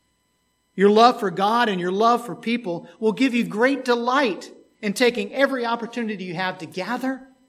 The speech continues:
to encourage, and to press one another to understanding that the promises that God have made are real. And eternity, eternity is that which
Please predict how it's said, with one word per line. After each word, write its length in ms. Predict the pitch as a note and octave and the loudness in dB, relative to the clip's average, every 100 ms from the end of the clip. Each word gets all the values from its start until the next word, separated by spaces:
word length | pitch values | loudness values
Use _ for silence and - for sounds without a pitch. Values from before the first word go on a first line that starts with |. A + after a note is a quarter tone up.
| _ _ _ | _ _ _
to 140 | - F#3+ | -6 -4
encourage, 720 | E3 - A#3 B3 C4 - - - _ | -4 -8 -4 -2 -2 -4 -12 -18 _
and 100 | G#3+ | -4
to 80 | C#4+ | -4
press 320 | C#4+ A#3+ A#3+ | -4 -4 -4
one 140 | B3 A3+ | -4 -6
another 340 | G#3+ A3+ G#3+ | -2 0 0
to 240 | G#3+ - G#3+ | -2 -8 -4
understanding 600 | A#3+ A#3+ A#3+ G3+ G3 D#3+ | -2 -2 -4 -4 -4 -6
that 100 | D3 | -10
the 80 | D#3 | -8
promises 540 | G#3 G#3 G#3 G#3+ D3+ | -4 -4 -4 -6 -10
that 140 | E3 | -10
God 260 | D3+ E3 E3+ | -8 -6 -8
have 160 | D3+ C#3 | -10 -12
made 340 | C#3 C#3 C#3 _ - | -10 -10 -14 _ -18
are 100 | A#2+ | -18
real. 420 | B2+ C3 A#2 _ _ _ _ _ _ _ _ _ _ _ | -16 -18 -18 _ _ _ _ _ _ _ _ _ _ _
And 100 | C#3+ | -16
eternity, 800 | C#3+ - - A3+ A3 E3+ C#3+ - _ _ _ _ _ _ | -14 -10 -6 -4 -4 -4 -10 -14 _ _ _ _ _ _
eternity 680 | F#3+ F3+ - A#3+ A#3+ G3 E3+ | -8 -6 -6 -2 0 0 -2
is 140 | D#3+ | -4
that 260 | A3 G#3+ - | -6 -8 -8
which 300 | F#3+ - | -8 -8